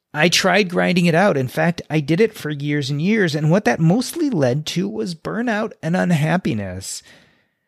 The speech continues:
Now, granted, I was lucky enough that by grinding, I had created enough wealth, enough money, enough net worth that my investments could then support me.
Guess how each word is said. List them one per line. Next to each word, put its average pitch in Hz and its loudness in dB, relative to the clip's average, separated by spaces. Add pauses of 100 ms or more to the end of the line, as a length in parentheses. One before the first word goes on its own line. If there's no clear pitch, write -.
(160)
Now, 170 4
granted, 208 2
I 233 2
was 180 0
lucky 175 2
enough 175 2
that 147 -2
by 143 4
grinding, 185 2
I 139 -4
had 151 -2
created 170 0
enough 147 0
wealth, 175 -4
enough 160 -4
money, 185 4
enough 156 2
net 190 -2
worth 160 -2
that 151 -4
my 139 -4
investments 139 0
could 135 -4
then 127 -2
support 170 -8
me. 104 -8